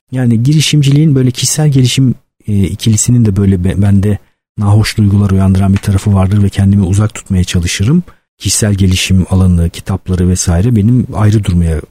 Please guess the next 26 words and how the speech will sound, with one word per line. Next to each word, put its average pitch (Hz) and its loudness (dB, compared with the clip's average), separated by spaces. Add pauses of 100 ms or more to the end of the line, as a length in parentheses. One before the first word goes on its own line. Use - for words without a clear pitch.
(160)
kendimi 101 2
uzak 104 -2
tutmaya 92 -2
çalıştığım 87 -4
bir 85 -2
alandır. 82 0 (460)
Girişim 196 2
de 180 4
böyle 160 4
ilk - -4
duyulduğunda, 147 2 (400)
ne 196 2
bileyim, 123 2
hala 151 2
ta-, 107 -2
adını 127 2
koyamadığım 147 2
bir 135 0
böyle 135 2
nahoş 131 2
tat - -8
bırakıyor 123 -2
bende 90 2
açıkçası. - -4
Başka 107 -2
bir 113 0